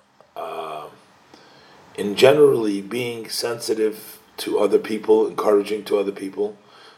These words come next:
to try to mitigate, because it's not just the sickness, which is, it's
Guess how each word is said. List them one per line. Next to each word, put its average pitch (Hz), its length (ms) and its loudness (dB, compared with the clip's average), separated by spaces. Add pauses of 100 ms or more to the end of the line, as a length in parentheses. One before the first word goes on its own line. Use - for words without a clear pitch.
to 107 100 -10
try 113 340 2
to 107 360 0 (840)
mitigate, 143 800 4
because - 680 0 (200)
it's - 200 -10
not 151 220 -2
just - 280 6
the 101 80 -10
sickness, - 460 -6
which 101 240 -8
is, 101 400 -10 (960)
it's - 640 -2